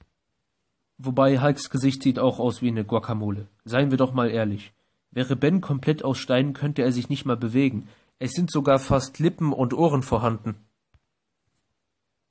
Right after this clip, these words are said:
Da sieht die Stirn auch gar nicht mehr so unrealistisch aus, da diese einem Boxer oder Vorzeitmenschen ähnelt.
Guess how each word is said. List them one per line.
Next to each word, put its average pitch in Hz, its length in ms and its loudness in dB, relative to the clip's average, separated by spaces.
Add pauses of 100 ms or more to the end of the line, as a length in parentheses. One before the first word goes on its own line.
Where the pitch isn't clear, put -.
(680)
Da 113 160 -6
sieht 110 160 -10
die 156 100 -2
Stirn 143 380 0
auch 170 260 -6
gar 113 160 0
nicht 110 160 -4
mehr 113 140 -2
so 107 120 -10
unrealistisch 113 680 -4
aus, 113 220 -6
da 113 140 -2
diese 135 300 -2
einem 120 260 -4
Boxer 120 360 -2
oder 139 180 -2
Vorzeitmenschen 107 1040 -6
ähnelt. 104 380 -10